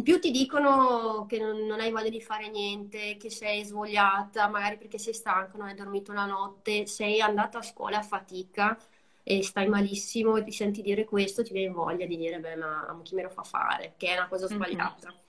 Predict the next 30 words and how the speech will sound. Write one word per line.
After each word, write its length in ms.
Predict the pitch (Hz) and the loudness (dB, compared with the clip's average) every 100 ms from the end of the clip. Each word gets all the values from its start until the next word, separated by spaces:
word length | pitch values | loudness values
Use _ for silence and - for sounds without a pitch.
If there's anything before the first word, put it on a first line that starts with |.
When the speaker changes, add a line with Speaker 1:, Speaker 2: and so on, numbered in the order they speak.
| - - - | -20 -20 -4
Speaker 1:
Quindi 400 | 220 226 233 226 | 4 6 8 6
secondo 300 | 214 220 214 | 4 2 6
me 140 | 202 208 | 6 6
manca 320 | 190 190 202 | 6 4 2
proprio 260 | 196 190 202 | -2 0 -2
il 40 | |
supporto 1040 | 208 202 185 185 - 202 196 190 190 185 180 | -2 0 0 0 -2 0 2 4 4 2 -4
psicologico, 920 | - 196 202 190 185 185 202 202 196 | -14 -10 -4 -4 -4 -6 -6 -4 -2
ma 120 | 190 | 0
anche 200 | 175 190 | -2 -6
pedagogico, 760 | - - 170 - - - - - | -14 -4 -2 -2 -6 -12 -10 -8
perché 440 | - - - - _ _ | -8 -10 -12 -12 _ _
insomma 400 | - 220 214 185 - - | -2 2 8 8 6 -16
Speaker 2:
Sì, 180 | _ - | _ 8
Speaker 1:
non 60 | 247 | 8
ci 100 | 247 | 10
Speaker 2:
sì. 20 | |
Speaker 1:
vuole 180 | 247 254 | 8 8
tanto 560 | - 220 214 214 220 214 | 4 4 4 0 -8 -4
<laughs> 160 | 262 233 | -4 -2
mettersi 440 | 240 - 240 - | -4 -2 -8 -2
nei 180 | 214 208 208 | 0 2 4
Speaker 2:
Ma 140 | 190 202 | 6 6
Speaker 1:
panni. 300 | 190 196 - | 4 0 4
Speaker 2:
appunto 580 | 269 - 262 262 247 226 | 4 4 8 8 10 8
l'idea 240 | 226 262 | 10 8
sarebbe 340 | 277 240 220 | 10 8 8
quella 220 | 226 214 226 | 6 6 6
di 120 | 226 | 4
poter, 800 | 220 214 196 202 - 202 196 | 2 4 4 6 6 6 6